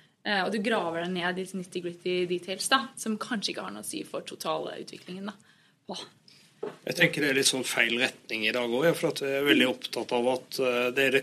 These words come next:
Speaker 2: kollektive geniet som ofte må løse de komplekse problemstillingene vi sitter med, og da, da, hvis du har veldig fokus på målinger på individnivå, så bidrar ikke det til at jeg har lyst til å hjelpe deg med å,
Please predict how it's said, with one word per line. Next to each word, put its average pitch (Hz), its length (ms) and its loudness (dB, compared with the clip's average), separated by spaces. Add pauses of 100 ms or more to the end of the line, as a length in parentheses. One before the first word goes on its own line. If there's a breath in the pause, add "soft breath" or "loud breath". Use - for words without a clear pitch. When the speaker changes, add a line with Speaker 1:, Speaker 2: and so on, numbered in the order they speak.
Speaker 2:
kollektive 123 580 2
geniet 127 540 6
som 151 180 2
ofte - 320 -2
må 123 80 0
løse 117 480 4
de 110 140 2
komplekse - 680 2
problemstillingene 113 680 0
vi 123 80 6
sitter 113 260 -4
med, 120 380 -6 (100)
og 123 80 -2
da, 120 220 -4 (560 loud breath)
da, - 80 -8 (260)
hvis 143 220 4
du 147 80 6
har 143 100 6
veldig 123 300 4
fokus - 420 2
på 135 140 0 (180)
målinger 117 720 4
på 131 140 2
individnivå, 117 720 4
så 135 160 4
bidrar 117 400 0
ikke 127 160 0
det 107 80 2 (100)
til 117 160 0
at - 160 -4
jeg 113 80 2
har 110 80 0
lyst - 240 2
til 127 140 2
å - 20 2
hjelpe - 300 -2
deg 107 180 4
med 127 160 2
å, 120 160 0